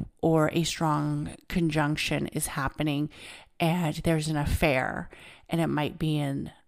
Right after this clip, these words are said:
um, we see it with maybe, like, a pairing of,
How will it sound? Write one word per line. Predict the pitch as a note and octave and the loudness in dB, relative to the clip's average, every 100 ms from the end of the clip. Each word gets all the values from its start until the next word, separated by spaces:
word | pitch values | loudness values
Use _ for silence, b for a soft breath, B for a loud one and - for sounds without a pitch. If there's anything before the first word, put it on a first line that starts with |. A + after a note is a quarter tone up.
| - | -8
um, | D#3 C#3 C#3 C3+ | -4 -4 -4 -4
we | D3+ D3+ | -2 0
see | - E3 C#3+ | 0 0 0
it | C#3 - B B B | -2 -6 B B B
with | - D3+ D#3 | -2 -2 0
maybe, | D#3 D3+ D3 | 0 0 -2
like, | C#3 C#3 C3+ - - | -2 -4 -8 -12 -8
a | - D3+ D3 | -4 -2 -2
pairing | - - E3 D#3 D3+ D3 - | -2 0 2 4 2 -2 -4
of, | D3+ C#3+ C#3+ - | -2 -2 -2 -4